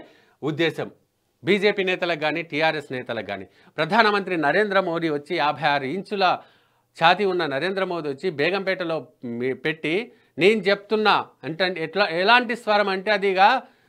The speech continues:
ఇక, మ్, ఇక ముఖ్య ప్రధానమంత్రిని అట్లా ఎప్పుడు చూడలే. నేనేందో చూపిస్తా, తెలంగాణలో అవినీతి ఎట్లా జరుగుతుంది, ఎవరిని వదిలిపెట్టని పరిస్థితి ప్రసక్తే లేదు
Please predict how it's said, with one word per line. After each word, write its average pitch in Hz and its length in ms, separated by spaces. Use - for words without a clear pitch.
ఇక, 147 80
మ్, 113 500
ఇక 147 100
ముఖ్య 156 260
ప్రధానమంత్రిని 208 640
అట్లా 180 180
ఎప్పుడు 190 220
చూడలే. 170 240
నేనేందో 202 480
చూపిస్తా, 180 400
తెలంగాణలో 190 580
అవినీతి 202 360
ఎట్లా 190 240
జరుగుతుంది, 175 400
ఎవరిని 208 360
వదిలిపెట్టని 196 560
పరిస్థితి 165 340
ప్రసక్తే 175 460
లేదు 170 320